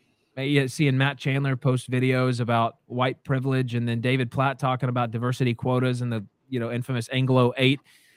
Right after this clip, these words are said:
uh, situation at Matt Chandler's church, all these kind of things. And I don't say that to disparage them. I, I say that I, I do pray that they would repent publicly, because them allowing that seed of cultural Marxism into their church,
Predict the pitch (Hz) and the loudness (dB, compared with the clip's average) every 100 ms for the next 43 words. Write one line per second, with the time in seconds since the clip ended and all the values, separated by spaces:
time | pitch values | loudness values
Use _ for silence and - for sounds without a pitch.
0 | _ - 127 127 117 - 131 135 131 - | _ 0 4 6 4 2 2 4 4 4
1 | 147 131 127 139 135 127 139 135 127 131 | 2 2 -2 -2 -2 -2 -2 -2 -2 -4
2 | 131 147 165 - 135 117 156 123 - _ | 2 4 4 4 0 2 0 0 -6 _
3 | _ _ _ _ 151 156 147 147 208 - | _ _ _ _ 2 6 6 4 2 2
4 | 185 202 160 131 123 120 - 139 147 180 | 2 4 4 2 -2 -4 -4 0 2 2
5 | 156 - 151 131 127 117 107 - _ 139 | 0 -4 -4 0 0 0 -4 -10 _ -2
6 | 143 143 143 - 202 220 135 139 139 143 | 0 4 2 4 2 4 2 2 2 2
7 | 220 - 156 175 156 113 - 127 123 123 | 0 2 2 2 2 -2 -6 -6 -6 -4
8 | 123 120 113 120 110 113 - 143 110 - | -2 0 -2 -4 -4 -4 -2 -2 -4 -6
9 | 127 131 113 117 104 - 127 139 127 113 | -6 -4 -8 -8 -10 -8 -6 -4 -4 -6
10 | - _ _ _ _ _ _ 143 160 202 | -14 _ _ _ _ _ _ -2 0 2
11 | 214 208 _ _ 147 151 160 180 185 165 | 0 -2 _ _ 2 6 6 6 4 2
12 | 139 - - 151 160 170 175 135 123 113 | 0 -6 -2 2 4 2 0 0 0 -2
13 | 139 143 135 120 123 143 - 135 123 123 | -6 -4 -4 -4 -4 -6 -6 -4 -4 -4
14 | 113 101 - 123 156 - | -6 -8 -8 -6 -6 -8